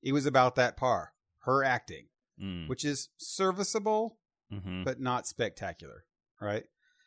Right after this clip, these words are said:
Speaker 1: Uh, there, a couple things they did nice is that for some reason her hair was always kind of billowing when she, once she had the Dark
Speaker 2: <laughs>
Speaker 1: Phoenix power, it was always billowing.
Speaker 2: Oh, I
Speaker 1: And
Speaker 2: see
Speaker 1: it
Speaker 2: what
Speaker 1: never,
Speaker 2: you're saying.
Speaker 1: you know, and it never looked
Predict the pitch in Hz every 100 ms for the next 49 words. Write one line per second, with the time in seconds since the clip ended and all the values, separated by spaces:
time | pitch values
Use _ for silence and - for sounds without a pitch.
0 | _ - 127 127 170 147 - 165 170 160
1 | 160 160 156 156 151 156 160 131 120 120
2 | 127 - 156 156 156 151 _ _ - 151
3 | 131 135 139 135 113 - 120 131 120 -
4 | - 120 117 90 107 107 127 143 156 151
5 | _ 117 107 - 120 127 123 - 127 107
6 | 110 113 - 117 117 - 123 120 127 107
7 | 101 - 95 107 107 95 104 113 113 -
8 | 113 107 101 85 92 120 - 80 78 80
9 | - _ _ _ - 127 127 135 135 131
10 | 135 139 143 123 123 123